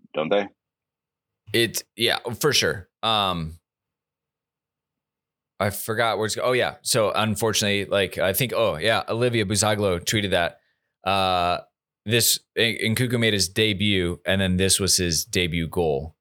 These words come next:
Speaker 2: in the Premier League as well. <laughs> Like, what a, a flattening mood for him to, to get both those, but just shows you how important he is. All right. Uh, obviously, no Dan of the match, so we can move on from that.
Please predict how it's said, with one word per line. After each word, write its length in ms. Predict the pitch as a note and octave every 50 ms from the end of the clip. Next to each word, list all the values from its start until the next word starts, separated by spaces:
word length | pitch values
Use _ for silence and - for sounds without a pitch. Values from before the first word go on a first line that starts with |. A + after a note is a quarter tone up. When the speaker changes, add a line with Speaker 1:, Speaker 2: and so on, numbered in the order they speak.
| _ -
Speaker 2:
in 100 | E2 E2
the 80 | D#2
Premier 240 | D2 - D#2+ D#2 D2+
League 160 | D2 D2 D2
as 140 | D2 D2 -
well. 320 | D#2 D2+ C#2 C2 - - - - - - -
<laughs> 240 | - - G#3 - -
Like, 340 | E3+ D3+ B2 A2+ G2+ - - - D#3+ D3+ C#3 A#2 _
what 200 | G2 G#2+ A2 G#2+
a, 220 | A2 G2+ G2 F#2 - _
a 80 | F#2+
flattening 720 | G2 - - - A#2 G#2+ G2+ G2+ - - F#2 F#2+ F#2+ F#2+ F#2
mood 300 | F#2 F2+ F2+ F2 D#2 D2+
for 140 | - F2+ E2
him 260 | F2 F2+ E2+ E2+ D#2+
to, 260 | - F2 E2 D#2+ D#2
to 160 | D2 - F#2+
get 220 | D2+ F#2 E2 - -
both 240 | E2 D#2+ D2+ -
those, 240 | - D2 D2 D2+ D2+
but 320 | - _ A2+ A#2 A2 - - _ _ _ _ _ _
just 180 | - F2+ E2+ -
shows 260 | - G2+ F2+ E2 D#2+
you 100 | F2+ D#2+
how 240 | D2+ E2 D#2+ D#2 - -
important 600 | - D#2 D2+ - - - D#2 D2+ A#1+ A#1+ B1 -
he 240 | E2+ D2 D2+ D#2+ D2+
is. 500 | - - - D2+ D2+ C#2 B1+ - - - _ _ _ - - - - - - - - - - - - - - - - _ _ _ _ _ _ _ _ _ _ _ _ -
All 160 | B2+ C#3 D3
right. 260 | D#3 D#3 D3 A#2+ - - _
Uh, 640 | A#2 B2+ C3+ C3+ C#3 C#3+ C#3 C#3 C#3 C#3 C3+ B2+ A#2+ _ _ _
obviously, 300 | - C#3+ D#3+ F3 E3 F#3+
no 140 | F#3 F#3 F#3
Dan 200 | F3 F3 F3+ F3+
of 40 | F#3+
the 20 | F#3+
match, 520 | E3+ C#3+ C#3 D#3 - - - - - - _ _ _ _ _ _
so 460 | - - - - G2 F#2+ G2 F#2+ F#2+
we 180 | F#2 G2 G2 F2+
can 320 | - G#2+ G2 F#2 F2+ F#2
move 200 | F#2+ G#2 A#2 A#2+
on 240 | C3 B2+ C3+ C#3+ D3+
from 260 | D3+ - D3+ C#3 A#2+
that. 480 | G2 F#2+ F#2 E2+ D#2 D2 E2 G2 -